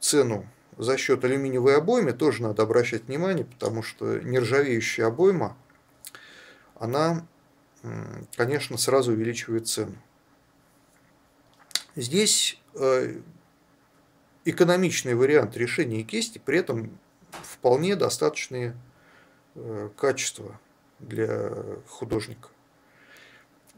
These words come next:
Вот, то есть, если есть задача сэкономить, или если вы ещё не решили, будете ли вы дальше продолжать заниматься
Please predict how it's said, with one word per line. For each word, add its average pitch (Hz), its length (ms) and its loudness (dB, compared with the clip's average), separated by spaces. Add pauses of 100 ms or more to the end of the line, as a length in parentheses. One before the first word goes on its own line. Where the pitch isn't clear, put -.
(160)
Вот, 127 320 2
то 143 80 0
есть, 143 200 -2
если 165 400 6
есть 127 800 0
задача 127 500 2
сэкономить, 185 680 2
или 135 120 -4
если 147 320 0
вы 131 120 -2
ещё 131 220 -4
не 135 140 -4
решили, 143 420 -2
будете 117 460 -6
ли 110 80 0
вы 113 120 2
дальше 117 380 2
продолжать 110 560 0
заниматься 113 580 -6